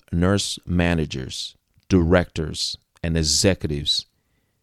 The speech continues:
in one two thousand and eighteen study said they experience bullying in the workplace. And twenty-six percent considered the bullying severe.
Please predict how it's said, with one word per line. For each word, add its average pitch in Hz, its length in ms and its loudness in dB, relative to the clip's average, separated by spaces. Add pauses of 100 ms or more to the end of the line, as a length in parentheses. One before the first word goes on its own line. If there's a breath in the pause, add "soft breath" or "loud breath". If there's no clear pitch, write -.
(420)
in 78 220 0
one 90 200 2
two - 300 -2
thousand 82 460 -2
and - 120 -4
eighteen 82 340 -4
study 80 320 -2
said 78 400 -2 (260)
they 82 180 -2
experience 107 960 0 (100)
bullying 90 600 -4 (1040)
in 87 80 -6
the 82 80 4
workplace. 78 580 -2 (2500)
And 80 180 -2
twenty-six 92 680 0
percent 85 560 -2
considered 80 640 0 (680)
the - 100 -4
bullying 71 460 -2 (100)
severe. 73 520 -4